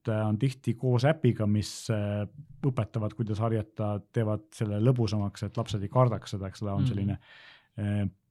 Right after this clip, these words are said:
Speaker 1: harit-, harimise funktsioon on ka juures, et ja, ja päris tihti on nad siis litsentsi-, litsenseeritud kas Disney poolt või kellegi teise poolt, kus on sellised juba lastele tuttavad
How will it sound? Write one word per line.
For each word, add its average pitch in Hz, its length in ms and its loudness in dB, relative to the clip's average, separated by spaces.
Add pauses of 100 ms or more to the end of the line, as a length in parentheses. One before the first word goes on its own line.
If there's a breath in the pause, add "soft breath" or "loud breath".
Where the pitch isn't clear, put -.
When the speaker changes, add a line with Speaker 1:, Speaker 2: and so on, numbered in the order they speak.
(680)
Speaker 1:
harit-, 131 500 4
harimise 107 720 4
funktsioon 110 380 2
on 107 80 4
ka 113 80 2
juures, 107 420 2
et - 220 -10
ja, 101 200 -2
ja 101 380 -2
päris 107 200 -4
tihti 113 240 0
on 107 80 2
nad 101 140 0
siis 104 200 -6
litsentsi-, 113 480 2
litsenseeritud 110 600 0
kas - 200 -8
Disney 117 260 2
poolt 107 260 -4
või 104 100 -6
kellegi 104 200 -4
teise 107 220 -2
poolt, 98 160 -8
kus - 140 -12
on 104 60 0
sellised 101 360 -6
juba 104 140 -6
lastele 110 220 -2
tuttavad 107 420 -2